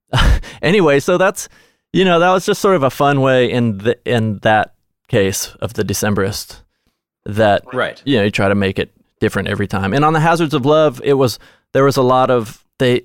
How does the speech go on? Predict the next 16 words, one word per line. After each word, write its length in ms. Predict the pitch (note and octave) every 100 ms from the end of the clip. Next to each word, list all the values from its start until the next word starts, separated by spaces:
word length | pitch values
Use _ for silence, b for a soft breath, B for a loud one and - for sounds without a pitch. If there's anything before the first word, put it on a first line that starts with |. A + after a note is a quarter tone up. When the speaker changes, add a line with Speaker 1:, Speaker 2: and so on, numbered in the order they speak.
| -
Speaker 1:
they 180 | A#2+ A#2+
all 260 | A#2+ B2 B2+
brought 240 | C3 A#2+
in, 120 | B2+
like, 240 | G#2+ - -
massive 560 | A2+ A2+ A2 A2 G#2
amps, 360 | G2+ G#2+ F#2 -
like, 180 | G2 - _
big 200 | B2+ A#2+ -
orange 560 | B2+ C3+ C3+ B2 A#2+ - _
Speaker 2:
<laughs> 40 |
Speaker 1:
cabinets 720 | - B2+ B2 B2+ B2 A#2+ -
and 260 | C3 A2 G#2
heads 480 | D3 C3+ B2+ B2 A2+
and, 180 | A2+ G#2+
like, 300 | G#2 G2+